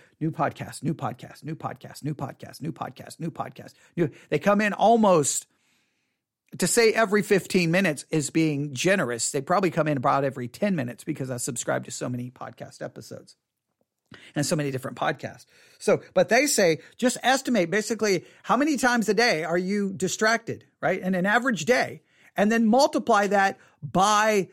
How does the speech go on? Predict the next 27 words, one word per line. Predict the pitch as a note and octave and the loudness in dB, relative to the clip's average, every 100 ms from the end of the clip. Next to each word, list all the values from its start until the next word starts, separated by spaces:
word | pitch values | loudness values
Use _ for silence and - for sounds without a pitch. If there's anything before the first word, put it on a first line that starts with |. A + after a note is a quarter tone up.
| _ | _
and, | - G3 | -2 -2
and | F3+ | 2
multiply | F#3+ C4 B3+ A#3+ A3+ | 2 2 2 2 2
that | G#3 G3 | 2 0
number | G#3+ F#3+ | 0 0
by | F3+ - F#3+ G3+ B3 A#3+ | -2 0 0 2 2 0
twenty-five. | - - A3+ B3+ B3 - C4 A#3+ C#3 B2+ - C3+ | -4 -4 0 2 0 0 2 2 0 -6 -12 -2
That's | G3+ A#3+ C4 A#3 | 2 2 2 4
more | B3 C4 | 6 6
a | G#3 | 2
realistic | F#3+ A#3 G#3+ A3 - G#3 G3+ | 4 4 4 0 0 -4 -2
amount | F3 F#3+ F3+ | 0 0 0
of | D#3 | -2
how | F3 | -4
many | F3 | -4
times | E3 E3 D#3+ | -2 -2 -2
you're | D3+ | -6
being | D3+ | -6
distracted. | C#3 B2+ D#3 C#3+ | -6 -4 -4 -2
In | D#3+ | -2
other | A#3 | -2
words, | A#3+ A3 | 0 0
what | A3+ G#3+ | 0 -2
they're | G3+ | -2
trying | A#3+ A#3 A3+ | 0 0 0
to | F3 | 0
demonstrate, | G3+ A#3+ A3 - D#3+ C3 | 2 2 -2 -4 -4 -4